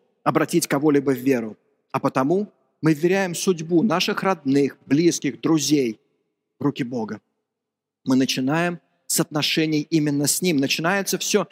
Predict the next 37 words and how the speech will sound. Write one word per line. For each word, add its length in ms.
не 160
с 120
наших 340
отношений 540
с 80
людьми, 240
которые 260
окружают 500
нас. 340
Начинается 600
всё 400
с 120
наших 460
отношений 760
именно 480
с 100
Богом. 400
И 80
именно 260
об 200
этом 240
мы 100
прочитаем 460
сегодня 400
во 20
второй 320
главе, 320
во 80
вто-, 320
во 100
втором 260
послании 460
к 80
Коринфянам, 460
в 80
пятой 280
главе. 440